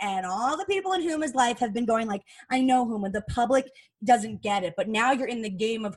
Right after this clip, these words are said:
politics and we're the top dogs." She's married to the, at a certain point, the best,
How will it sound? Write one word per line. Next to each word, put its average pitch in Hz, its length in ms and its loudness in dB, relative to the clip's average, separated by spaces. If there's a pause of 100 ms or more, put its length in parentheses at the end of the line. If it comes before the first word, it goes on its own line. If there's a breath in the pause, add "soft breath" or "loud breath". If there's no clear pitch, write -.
(200 soft breath)
politics 226 420 0
and 202 140 0
we're 262 160 4
the 254 80 2
top 226 340 -2
dogs." 190 380 2 (420 loud breath)
She's 277 380 -2
married 285 300 2
to 269 100 4
the, 208 160 -2 (240 soft breath)
at 240 120 6
a 240 60 2
certain 294 380 -2
point, 202 340 0
the 185 300 0
best, - 580 -4